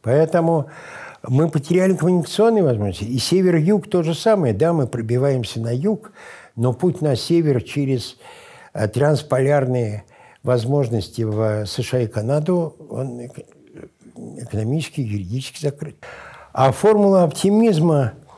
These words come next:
с двадцать второго года для меня звучит как? Завтра будет хуже, чем послезавтра. Потому что история, она всё-таки,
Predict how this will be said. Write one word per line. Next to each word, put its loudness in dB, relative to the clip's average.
с 2
двадцать 4
второго 2
года 2
для 4
меня 4
звучит 0
как? -4
Завтра 2
будет 2
хуже, 2
чем 2
послезавтра. -4
Потому 0
что 0
история, 4
она 4
всё-таки, 2